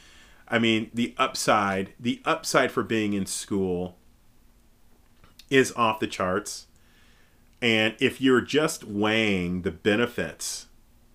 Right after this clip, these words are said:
you know, um, like, you know, kind of a cost benefit analysis, the benefits of being in school, and this is gonna make some people mad, far outweigh the deltas. But that delta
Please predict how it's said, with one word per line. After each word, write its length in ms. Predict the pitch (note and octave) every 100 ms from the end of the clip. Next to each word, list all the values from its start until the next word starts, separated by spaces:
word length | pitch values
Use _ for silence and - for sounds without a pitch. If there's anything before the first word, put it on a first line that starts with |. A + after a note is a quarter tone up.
| _
you 120 | G#2+ G2+
know, 380 | F#2 F2 F2 - _ _ _ _ -
um, 520 | F#2+ F#2 F#2 F2+ F2+ _ _ _ -
like, 240 | F#2+ - _
you 140 | B2+ G2+
know, 160 | E2+
kind 220 | - G#2 F#2
of 120 | F2
a 200 | F2 E2+
cost 480 | - A#2+ G#2+ - G2
benefit 340 | G2+ F#2+ F#2+
analysis, 880 | F2+ G2+ C#3 C3 - G2 G2 - - - _ _ _ _ _ _ _ _ -
the 120 | G#2+ G2+
benefits 580 | F#2 B2 D3 D3 C3
of 140 | G#2+ F2
being 240 | G2+ G2
in 80 | F#2
school, 540 | - G2+ F#2 F2+ F2+ - _ - -
and 180 | F#2 F2
this 160 | -
is 100 | E2+
gonna 200 | G2+ G2
make 160 | G#2 G#2
some 120 | A2+
people 240 | B2 B2
mad, 320 | A#2+ G#2+ G2+ F#2+
far 300 | A2 G#2+ G2+
outweigh 480 | F#2+ F#2 F#2 F2
the 100 | E2
deltas. 640 | D#2+ D#2 D2 - - - - - - - - _ _ - - -
But 180 | - -
that 320 | G#2 G2 F2+
delta 520 | E2 G2+ - D3 D3